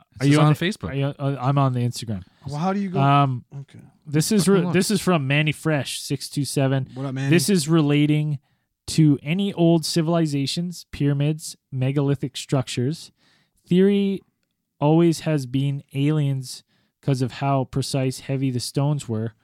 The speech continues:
Speaker 2: and stuff. But is it that hard to believe that maybe the humans had more intelligence, like enough to teach themselves these mathematics and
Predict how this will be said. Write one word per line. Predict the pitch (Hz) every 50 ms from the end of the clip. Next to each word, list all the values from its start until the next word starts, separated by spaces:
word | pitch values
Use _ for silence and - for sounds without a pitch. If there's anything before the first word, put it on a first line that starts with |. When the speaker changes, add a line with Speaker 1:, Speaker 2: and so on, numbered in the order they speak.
| _ _ _ _ _ _ _ _ _ _ _ -
Speaker 2:
and | 123 123 120
stuff. | - - - - 123 120 117 - - _ -
But | 135 127 - _ _ _ _ _ _ _ _ _ _
is | - 139 143 139 131 156
it | 160 147 143 135
that | 147 165 185 139
hard | 127 - 151 165 180 180 165 -
to | 180
believe | 139 143 135 143 160 180 160
that | 160 127 110
maybe | 123 131 143 147 165 160 156 156 147 - - - _ _ _ _ _ -
the | 127
humans | 120 - - - 147 151 156 165 156 151 143
had | - 151 139 123
more | 123 135 143 143
intelligence, | 135 - - 139 147 156 151 185 190 196 - - - _ _ _ _ _ _ -
like | 131 131 -
enough | 135 127 131 139 143 - -
to | - 123
teach | - - 156 147 - -
themselves | - 143 135 - 156 143 143 147 139 - - _ _ _ _ -
these | 139 139 127 113 127
mathematics | 131 131 135 - - 151 131 127 127 131 139 147 147 _ - - - _ _ _ _ _ _ -
and | 123 131 131 127